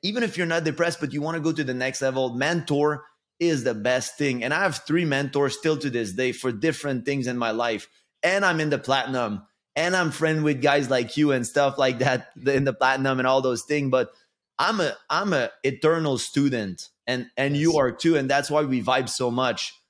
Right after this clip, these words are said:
Speaker 1: So
Speaker 2: Right.
Speaker 1: I appreciate that, man.
Speaker 2: Brother, I appreciate your words, man. It means a lot to me,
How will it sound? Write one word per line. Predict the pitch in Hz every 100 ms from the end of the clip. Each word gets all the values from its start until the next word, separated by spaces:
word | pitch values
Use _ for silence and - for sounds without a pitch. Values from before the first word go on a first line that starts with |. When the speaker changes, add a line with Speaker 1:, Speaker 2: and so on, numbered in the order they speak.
| _ _ -
Speaker 1:
So | 131 135 127
Speaker 2:
Right. | 101
Speaker 1:
I | 135
appreciate | 185 139 156 - 113 110
that, | 110 104
man. | 107 104 90 _ _ _ _ _ _ _ 139
Speaker 2:
Brother, | 123 123
I | 131
appreciate | 123 139 120 135
your | 123 117
words, | 110 120 113 104
man. | 110 110 107
It | 110
means | 117 117 101
a |
lot | 101 104 104 -
to | 120
me, | 110 98